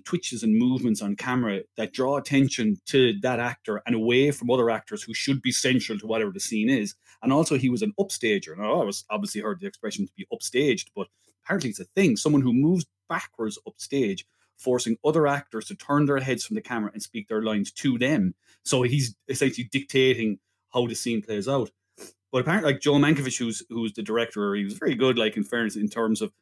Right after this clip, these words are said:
calming Kane down, um, told him he'd look after him, and they worked out a kind of a camera system to fit around how Olivier moved, so that in the edit,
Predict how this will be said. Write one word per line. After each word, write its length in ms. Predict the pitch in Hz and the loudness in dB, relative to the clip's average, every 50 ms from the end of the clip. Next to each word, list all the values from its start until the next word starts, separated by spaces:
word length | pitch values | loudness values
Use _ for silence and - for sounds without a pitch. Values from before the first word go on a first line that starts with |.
| _ _ - | _ _ -8
calming 380 | - 139 135 139 139 143 139 139 | -4 -2 0 4 4 4 4 4
Kane 280 | 143 139 131 131 131 | 2 2 2 4 4
down, 340 | 131 127 127 127 127 123 127 - _ _ _ _ _ _ _ _ _ - | 4 4 4 4 2 2 0 -4 _ _ _ _ _ _ _ _ _ -6
um, 400 | 120 113 113 110 110 110 107 104 - _ _ _ _ | -4 -2 0 0 0 0 0 0 -2 _ _ _ _
told 220 | - 127 120 131 131 | -2 0 2 2 2
him 80 | 127 | 2
he'd 100 | 123 131 | 0 -2
look 120 | 117 113 127 | -2 -2 -2
after 300 | 127 123 123 120 - 123 | 0 0 0 0 -2 -6
him, 60 | 117 - | -6 -6
and 100 | 127 123 | -2 -2
they 40 | 127 | 0
worked 280 | 135 143 170 170 - - | 2 2 2 2 4 2
out 140 | 151 147 | 2 2
a 40 | 135 | 2
kind 220 | - - 147 135 127 | 2 0 0 0 0
of 60 | 107 | -2
a 60 | - | -4
camera 360 | - - 151 147 147 131 127 | -6 -4 0 2 2 2 2
system 500 | 120 - - 135 135 - - 113 107 101 | 0 0 -2 -2 -2 -2 -2 0 0 0
to 100 | - 120 | -2 -4
fit 260 | - - - 165 135 | -8 -2 0 2 2
around 280 | 135 135 139 139 135 120 | 4 4 4 4 2 2
how 120 | - 120 | 2 2
Olivier 420 | 117 117 117 127 123 117 120 117 113 | 2 4 2 2 2 2 2 4 4
moved, 460 | 110 113 120 120 135 170 185 170 - - _ _ _ | 4 4 4 4 4 2 2 0 -4 -12 _ _ _
so 120 | - - 139 | -2 0 2
that 120 | 123 123 131 | 4 6 6
in 140 | 139 143 | 6 6
the 200 | 139 131 131 139 | 6 6 4 4
edit, 320 | 151 160 131 95 87 - | 4 4 2 0 -2 -6